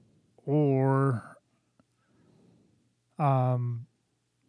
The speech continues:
there's a secondary celebration of a Passover for, for folks that are, um,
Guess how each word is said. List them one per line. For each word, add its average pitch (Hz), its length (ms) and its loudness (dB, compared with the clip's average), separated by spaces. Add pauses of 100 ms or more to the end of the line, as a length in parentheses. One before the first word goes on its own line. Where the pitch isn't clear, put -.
(520)
there's 139 320 0
a 131 60 -2
secondary 139 760 0
celebration 120 880 -4
of 113 220 -8
a 131 100 -10
Passover 123 580 -6
for, 120 560 -8
for - 180 -10
folks 120 400 -8
that 120 160 -6
are, 117 280 -10 (800)
um, 117 460 -8